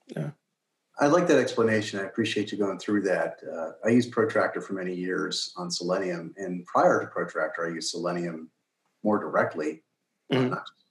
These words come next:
Speaker 2: web, but with other platforms too, 'cause Selenium also talks, uh, like, historically with some Java apps that I've worked with or some
Speaker 1: Right.
Speaker 2: .NET apps and things. But I'll tell you this, what's great about Protractor was that we could C I it,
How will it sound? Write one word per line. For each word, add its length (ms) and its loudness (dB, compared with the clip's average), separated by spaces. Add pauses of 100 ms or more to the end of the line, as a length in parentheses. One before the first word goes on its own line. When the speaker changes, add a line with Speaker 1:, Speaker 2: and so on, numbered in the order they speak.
(140)
Speaker 2:
web, 220 4
but 120 -4
with 120 -6
other 400 0
platforms 520 -2
too, 160 2
'cause 180 -8
Selenium 360 -2
also 360 -2
talks, 600 -4 (460)
uh, 300 -18
like, 140 0
historically 420 0
with 120 -2
some 140 -10
Java 320 2
apps 300 2
that 80 0
I've 160 0
worked 240 -4
with 260 -2
or 100 -10
some 180 0
Speaker 1:
Right. 140 0
Speaker 2:
.NET 100 -14 (220)
apps 140 -20 (120)
and 80 -20
things. 220 -18 (680)
But 140 6
I'll 100 2
tell 140 6
you 140 6
this, 400 2
what's 280 0
great 440 4
about 280 2
Protractor 880 2
was 760 0 (180)
that 240 4
we 80 0
could 180 -6
C 280 2
I 180 4
it, 300 -2